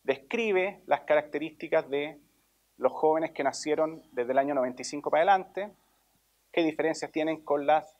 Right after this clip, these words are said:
generaciones anteriores, porque esta es la única generación que ha nacido con un teléfono en la mano, con acceso, eh, casi, eh,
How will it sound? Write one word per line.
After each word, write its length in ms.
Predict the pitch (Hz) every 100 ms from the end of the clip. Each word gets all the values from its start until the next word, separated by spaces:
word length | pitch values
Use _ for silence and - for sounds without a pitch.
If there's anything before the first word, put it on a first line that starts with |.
| _
generaciones 560 | 135 139 - 151 147
anteriores, 460 | 139 - 156 185 185
porque 280 | 175 - 170
esta 200 | 165 170
es 60 |
la 120 | 160 156
única 320 | 175 151 180
generación 720 | - 143 131 - 170 139 170 _ _ _ _ _ _
que 100 | 143
ha 60 |
nacido 640 | 143 139 - 139 143 147 151 _ _ _ _
con 140 | 120
un 160 | 139 -
teléfono 400 | 127 139 - 120
en 60 |
la 80 | 113
mano, 420 | 131 139 135 139 - _ _ -
con 140 | 123
acceso, 760 | 123 - 135 - 143 139 139 -
eh, 220 | 120 110 -
casi, 520 | 123 - 127 127 - _ _ _ _
eh, 340 | 113 113 -